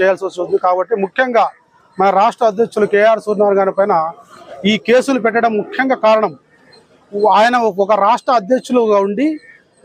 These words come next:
మన ఉద్యోగస్తులకు శ్రేయస్సు కొరకు పాటుపడుతూ, పోరాడుతూ,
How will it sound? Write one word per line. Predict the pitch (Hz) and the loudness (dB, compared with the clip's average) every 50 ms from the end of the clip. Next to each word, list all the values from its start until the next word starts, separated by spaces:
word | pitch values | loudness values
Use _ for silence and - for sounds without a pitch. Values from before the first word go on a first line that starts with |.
| - - 175 | -6 -2 0
మన | 208 226 | 2 2
ఉద్యోగస్తులకు | 220 196 196 165 170 269 285 285 285 277 254 - - 269 254 240 233 202 220 | 2 2 -2 -2 0 2 2 2 2 2 -2 -2 -2 -2 0 0 0 0 -2
శ్రేయస్సు | 208 - 233 240 262 277 - - 269 | -4 0 2 4 4 2 2 -2 -2
కొరకు | 208 233 220 214 180 208 | 0 0 0 0 0 -4
పాటుపడుతూ, | 196 - 202 208 214 220 214 202 220 214 208 214 240 240 | -2 -2 0 0 0 -2 -2 -2 0 -2 -2 -2 -2 -4
పోరాడుతూ, | - - 208 208 220 226 226 233 220 220 - - 262 285 277 | -2 0 0 2 2 4 2 2 0 -2 -4 -2 -2 -2 -2